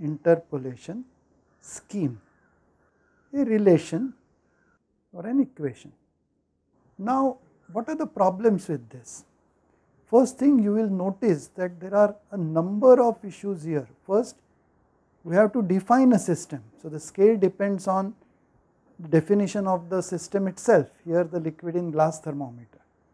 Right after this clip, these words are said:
It will also depend on the fixed points and the material used, water in this particular case,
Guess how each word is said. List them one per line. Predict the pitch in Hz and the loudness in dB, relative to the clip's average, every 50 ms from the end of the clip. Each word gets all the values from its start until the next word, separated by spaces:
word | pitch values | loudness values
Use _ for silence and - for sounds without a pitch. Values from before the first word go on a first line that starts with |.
| _ _ _ _ _ _ _ _ _ | _ _ _ _ _ _ _ _ _
It | - 160 | -2 4
will | 220 214 202 | 6 10 10
also | 196 190 202 202 - 277 277 247 | 12 10 10 8 6 2 2 2
depend | 220 226 - - 226 226 226 220 220 226 - _ | 2 2 2 2 2 2 2 0 -4 -6 -8 _
on | - 190 190 196 202 202 202 180 | -4 -2 -2 -2 -2 -4 -4 -2
the | 185 196 196 190 | 2 4 4 4
fixed | 190 - - 247 247 - - - - - | 2 0 -2 -2 -2 -2 -4 -14 -4 0
points | 196 190 165 151 151 180 - - - - - | 2 4 4 4 2 -2 -6 -14 -20 -18 -14
and | - 175 170 175 180 | -10 -8 -8 -4 0
the | 180 180 180 180 175 175 _ _ _ _ _ _ _ - | 2 4 4 4 2 0 _ _ _ _ _ _ _ -6
material | 170 175 - 240 247 240 233 240 233 226 220 196 | -6 -2 0 2 2 4 8 10 10 10 10 8
used, | 185 190 196 180 151 131 131 135 | 4 2 0 0 0 -2 -4 -4
water | 143 156 160 156 - 202 196 | -2 -2 -2 0 2 2 2
in | 170 165 165 165 | 2 0 -2 -4
this | 151 170 160 - | -6 -10 -10 -10
particular | - 165 160 143 160 160 147 165 156 156 160 156 | -10 -10 -10 -10 -10 -14 -12 -4 0 0 0 0
case, | - - - 190 151 127 - - - | 0 -2 -2 0 0 -2 -6 -14 -20